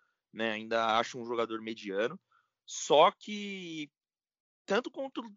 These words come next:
quando tá o Laércio, quando tá o Veríssimo, o Santos sempre sofre com essas bolas aéreas.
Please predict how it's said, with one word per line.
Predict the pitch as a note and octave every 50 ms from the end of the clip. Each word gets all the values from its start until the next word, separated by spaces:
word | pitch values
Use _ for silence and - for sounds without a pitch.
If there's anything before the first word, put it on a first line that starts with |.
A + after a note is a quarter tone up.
| _ -
quando | - F#3 F3+ F3+
tá | - F#3 F3+
o | F3+
Laércio, | F3+ E3 C#3 B2 A#2+ C3+ D#3 D#3+ D3+ - -
quando | - D3 D3
tá | D3 - D3+
o | D#3 D3
Veríssimo, | C#3 - B2 C#3 E3 - - C#3+ C3+
o |
Santos | - - D3+ D#3 E3 - - - -
sempre | - D3 D3+ F#3+ G#3+ - - A3
sofre | G#3 - - - C#3+ C3 C#3 D#3 - - F3 F3+ - _ _ _ _ _ _ _ _ _ _
com | - D3 D#3+ E3+ G3 A3+ D4 - -
essas | - E3 E3+ - F#3 F3+
bolas | E3+ F3 F3 F3 F3+ F3+
aéreas. | G#3 G3 D#3+ C3+ B2+ A#2+ G#2+ G#2+ G2+ G2+